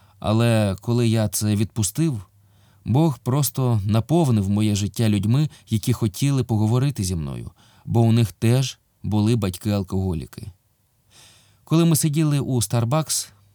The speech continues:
і дивилися одне одному у вічі, ми знали, що пережили подібний досвід і можемо молитися одне за одного.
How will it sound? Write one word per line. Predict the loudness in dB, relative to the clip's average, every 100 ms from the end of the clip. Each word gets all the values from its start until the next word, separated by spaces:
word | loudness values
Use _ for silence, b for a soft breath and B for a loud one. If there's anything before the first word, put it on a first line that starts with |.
| -20 -6
і | -2
дивилися | 0 2 2 0 0 0
одне | 0 0
одному | 0 0 0 2
у | 0
вічі, | -2 -4 -8 -12 b b b b b b
ми | 2 4
знали, | 4 2 0
що | -2 -4
пережили | 0 0 2 2 0
подібний | 0 0 0 2 2
досвід | 2 0 -2 -4 -8 b b
і | 0
можемо | 2 2 2 4
молитися | 2 2 0 -2 -2
одне | -4 -4 -2 -2
за | -2
одного. | -6 -10 -12 -14